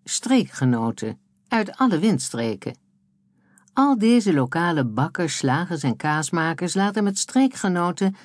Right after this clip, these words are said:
het hele land meegenieten van hun specialiteiten.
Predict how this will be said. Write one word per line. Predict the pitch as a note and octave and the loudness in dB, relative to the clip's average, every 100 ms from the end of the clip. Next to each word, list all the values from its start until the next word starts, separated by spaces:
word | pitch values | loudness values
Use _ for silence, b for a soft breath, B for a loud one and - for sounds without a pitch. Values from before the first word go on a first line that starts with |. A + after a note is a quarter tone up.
| B B | B B
het | G3+ | -2
hele | G3 B3+ C#4 G3+ | 2 4 4 2
land | D#3+ D3+ | 2 0
meegenieten | D3 C#3+ D3+ E3+ D#3+ D#3+ D#3+ | 0 0 0 0 0 0 -2
van | E3 | -2
hun | E3 | -2
specialiteiten. | - E3 D#3+ F3+ G#3 A3 D3+ G2 - B2 | -2 -2 0 0 -2 -2 -2 -4 -8 -14